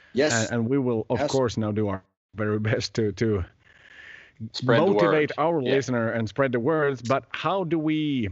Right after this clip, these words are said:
Speaker 2: you know, how do our listeners get in contact with you? Do you have a website, or how do, do, how can they kind of, um
Speaker 1: No, well, my, my website is n-, not really up to date anymore, um, but people can, uh, contact me through you,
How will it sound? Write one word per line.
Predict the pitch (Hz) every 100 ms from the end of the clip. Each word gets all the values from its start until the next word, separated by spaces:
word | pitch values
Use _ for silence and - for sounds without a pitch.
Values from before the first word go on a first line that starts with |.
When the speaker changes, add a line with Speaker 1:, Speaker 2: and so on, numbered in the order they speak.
| 113
Speaker 2:
you | 135
know, | 120
how | 131
do | 143 135
our | 123
listeners | 131 139 120 98
get | 110
in | 110
contact | 135 143 113 -
with | 98 117
you? | 110
Do |
you | 113
have | 113 110
a |
website, | 113 151 139 156 147 143
or | 104 90
how | 113
do, | 117 113
do, | 107 110
how | 98 120
can | 117 110
they | 101
kind | - 98 92
of, | 90 90
um | 85 76 - _ _ -
Speaker 1:
No, | 107 95
well, | 98
my, | 104 113 120 117 120
my | 123
website | 127 151 147 120 113
is | 113 127
n-, | 123 127 123 123
not | 127 120 - -
really | 110 123 123 117
up | 110
to | - 113
date | 110 123
anymore, | 131 135 123 120 120 120 - -
um, | 110 104 107 104 101 101 101 104 104 -
but | 104 104
people | 127 123
can, | 104 113 104 98 92 - _ _ _ _ -
uh, | 90 87 82 - - 64 -
contact | 139 110 107
me | 104 101
through | 101 120 107
you, | 98 117 147